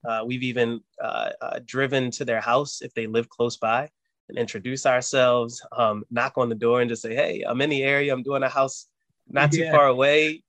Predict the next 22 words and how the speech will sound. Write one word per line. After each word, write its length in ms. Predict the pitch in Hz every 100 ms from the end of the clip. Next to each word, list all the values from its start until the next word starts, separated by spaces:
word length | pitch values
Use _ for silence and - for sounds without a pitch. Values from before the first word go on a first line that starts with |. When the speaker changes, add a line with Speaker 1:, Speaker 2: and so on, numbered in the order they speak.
| -
Speaker 1:
Looks 200 | 151 -
like 180 | 147
yours 280 | 139 156 156
is 100 | 147
abandoned. 600 | 135 139 160 175 170 175
What 140 | 156 165
do 40 |
you 40 |
wanna 160 | 180 180
do?" 200 | 185 127
Right? 220 | 113 151 196 494
<laughs> 640 | 214 180 - 196 202 190 180 - - - - - 135
Um, 360 | 165 151 135 127 - _ _ _ -
Speaker 2:
Love 120 | -
Speaker 1:
we 160 | 147
Speaker 2:
that. 80 | 139
Speaker 1:
have, 320 | 139 135 127
uh, 20 | 120
uh, 680 | 131 127 120 120 127 120 127
we 80 | 139
purchased, 500 | - 151 143 120 - _ -
uh, 300 | 135 123 120